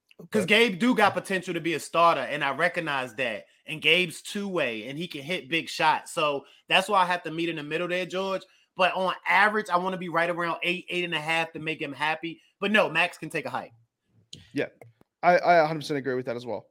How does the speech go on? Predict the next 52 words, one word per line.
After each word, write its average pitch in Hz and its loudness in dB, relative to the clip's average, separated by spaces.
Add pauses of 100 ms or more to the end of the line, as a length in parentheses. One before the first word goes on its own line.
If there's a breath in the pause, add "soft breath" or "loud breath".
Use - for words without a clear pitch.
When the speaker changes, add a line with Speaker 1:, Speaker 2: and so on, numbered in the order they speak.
Speaker 1:
And 262 12
I 285 12
love 285 12
Speaker 3:
And 247 8
Speaker 1:
Max. - -4
This 254 8
isn't 254 8
Max 220 8
slander. 226 4
I'm 202 2
just 214 6
Speaker 3:
No, 302 8
Speaker 1:
saying 196 4
we 185 -2
Speaker 3:
it's 170 6
Speaker 1:
can't 214 6
Speaker 3:
not. 233 10
Speaker 1:
afford 214 8
Speaker 2:
I 285 8
Speaker 1:
to 269 6
Speaker 2:
love 269 12
Speaker 1:
pay 233 6
him 208 2
Speaker 2:
Max. 165 -2
Speaker 1:
that. - -8
Speaker 2:
That's 202 2
why 233 6
Speaker 1:
I 196 10
just 262 6
Speaker 2:
I'm - 2
Speaker 1:
wanna 214 6
put 277 2
Speaker 2:
asking. 247 2
Speaker 1:
that - 0
out 240 4
there. 190 0
I'm 190 2
making 220 -4
sure 208 -6
to 185 -6
cover 226 -2
that. 156 -4
Like, 165 -6
no, 220 -2
Max, 165 -6
like, 170 -10
I 185 -4
just 185 -14
can't 185 -8
pay 208 -6
you 202 -12
that 170 -4